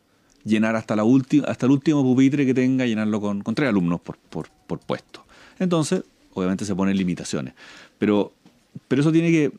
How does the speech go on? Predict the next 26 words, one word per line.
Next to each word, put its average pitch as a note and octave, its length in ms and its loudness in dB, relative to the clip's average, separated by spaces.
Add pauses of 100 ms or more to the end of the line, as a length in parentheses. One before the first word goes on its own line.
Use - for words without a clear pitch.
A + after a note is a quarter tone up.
(240)
es C3 120 -4
parte F#3 260 -2
de - 20 2
lo F#3 80 2
que D#3 60 4
tiene D#3+ 180 0
que D3 60 0
ir D#3+ 100 0
afinándose. A#2+ 540 -4
Por A2+ 140 -2
eso F3 260 -4
es C#3 100 -4
tan D3+ 220 -4
malo D3 400 -4 (120)
de B2+ 120 -12
repente B2 380 -10
el, B2 180 -6
el, G#2 240 -10
el, G2 200 -12 (140)
la - 60 -14
discusión G2+ 420 -6
como G2+ 240 -4 (340)
de F#2+ 100 -4
la F#2 100 -4
contrarreforma, F2+ 1200 -8
de F2 180 -12